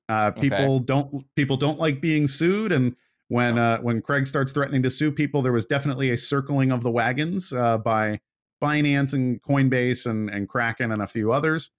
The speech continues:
Speaker 2: Yes.
Speaker 1: Uh, but ultimately, these, these are the people that are, are kind of colluding to, to sue him again. So this, this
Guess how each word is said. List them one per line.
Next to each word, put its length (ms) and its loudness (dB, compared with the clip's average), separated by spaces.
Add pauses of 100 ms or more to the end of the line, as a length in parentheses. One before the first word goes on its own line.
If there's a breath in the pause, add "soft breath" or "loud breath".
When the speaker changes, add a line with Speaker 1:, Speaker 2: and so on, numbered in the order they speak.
(100)
Speaker 2:
Yes. 300 -8
Speaker 1:
Uh, 280 2
but 120 0
ultimately, 720 0
these, 440 -4
these 200 0
are 80 0
the 100 0
people 360 -6
that 100 2
are, 200 -2
are 160 -4
kind 160 0
of 140 -6
colluding 540 2
to, 320 2
to 180 -4
sue 320 0
him 380 2 (920)
again. 440 0
So 160 -2
this, 260 -2 (100)
this 200 -2